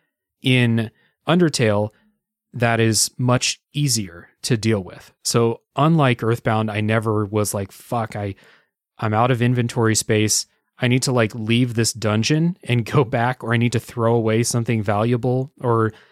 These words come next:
throw away something to pick up an item that I don't know if it's good or not." You know, ran into all those frustrating situations.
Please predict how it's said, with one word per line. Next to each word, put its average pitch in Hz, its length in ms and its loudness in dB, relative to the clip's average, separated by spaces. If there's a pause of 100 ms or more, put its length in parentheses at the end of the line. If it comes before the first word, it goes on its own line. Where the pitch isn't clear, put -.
(240)
throw 139 300 2
away 143 240 2
something 147 500 0
to - 180 -4
pick 139 300 -2
up 135 160 0
an 120 80 -2
item 120 380 0
that 107 180 0
I 107 140 -2
don't 120 240 0
know 113 260 0
if 131 160 -2
it's 120 140 -4
good 123 260 -2
or 104 80 -2
not." 113 380 -8 (540)
You 123 100 0
know, 131 320 0 (640)
ran 127 200 4
into 127 180 2
all 110 180 2
those 120 180 0
frustrating 117 480 0
situations. 113 800 -2